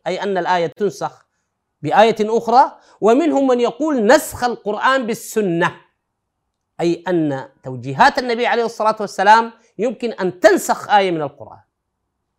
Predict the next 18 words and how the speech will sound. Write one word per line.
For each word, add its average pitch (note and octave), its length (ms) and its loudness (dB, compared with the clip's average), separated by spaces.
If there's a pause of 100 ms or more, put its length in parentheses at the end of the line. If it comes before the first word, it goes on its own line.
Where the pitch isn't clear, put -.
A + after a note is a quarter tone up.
(1200)
وليس D4+ 360 4
الأمر، D4 580 0
مع G#3 400 2
أن D4 140 2
الإمام A#3+ 380 0
الشافعي G3 480 -2
رحمه F#3+ 380 -2
الله E3+ 180 0
قد F3+ 380 -6
أنكر C#4+ 340 2
هذا G#3+ 300 6
الباب، D3+ 460 0 (640)
قال: E3 160 4
"ليست F3+ 640 -4
روايات D#3 560 -4
السنة E3 380 -10
بمثل D#3 380 -8
القرآن F#3 600 -4